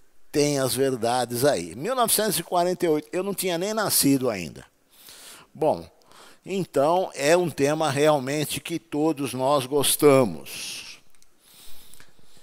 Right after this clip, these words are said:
E o texto dessa lição, eu reproduzi aí com, abreviando um pouco, pra não assustar muito, né? Um tema muito grande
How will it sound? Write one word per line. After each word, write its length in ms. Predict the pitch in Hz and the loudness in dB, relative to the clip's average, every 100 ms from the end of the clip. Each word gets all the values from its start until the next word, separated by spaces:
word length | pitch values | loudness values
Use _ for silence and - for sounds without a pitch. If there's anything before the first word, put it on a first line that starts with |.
| - _ - | -20 _ -10
E 240 | 202 247 | -4 -2
o 100 | 285 | -4
texto 600 | - 175 208 208 - 143 | 6 12 12 12 4 -2
dessa 360 | 123 120 - 127 | 0 2 4 2
lição, 680 | 160 214 - 139 156 226 320 - - - - - - | 4 4 6 6 6 0 -6 -16 -20 -20 -20 -20 -12
eu 140 | 156 | -4
reproduzi 800 | 151 160 143 143 127 117 127 131 | 0 0 2 2 2 0 2 4
aí 220 | 120 156 | 4 2
com, 560 | - 170 147 135 113 - 95 - - - - - _ | -2 -4 -4 -6 -10 -14 -20 -20 -20 -20 -20 -20 _
abreviando 640 | 120 131 156 131 147 143 | -2 4 4 6 4 2
um 60 | 143 | 0
pouco, 400 | - 175 - 107 | 2 4 4 -2
pra 180 | - 120 | -6 -4
não 220 | 139 135 | -4 -2
assustar 580 | 127 - 120 - 135 127 | -2 -2 -6 0 4 4
muito, 460 | 127 170 160 - | 2 2 0 -2
né? 260 | 101 120 156 | -6 -4 -4
Um 60 | 139 | -4
tema 320 | 143 131 127 | -4 -4 -4
muito 280 | 135 131 110 | -6 -8 -4
grande 560 | 123 170 156 98 92 | 4 4 4 0 -8